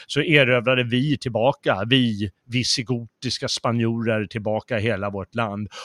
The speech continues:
Och eftersom, vilka var det då som,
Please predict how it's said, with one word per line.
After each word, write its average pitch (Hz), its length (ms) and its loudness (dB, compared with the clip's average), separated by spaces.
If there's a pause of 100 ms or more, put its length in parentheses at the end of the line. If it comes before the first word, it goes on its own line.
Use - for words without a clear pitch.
(100)
Och - 260 -6 (540)
eftersom, 143 840 0 (400)
vilka 156 540 0
var 165 440 0
det 226 140 0
då 120 320 0
som, 117 360 -2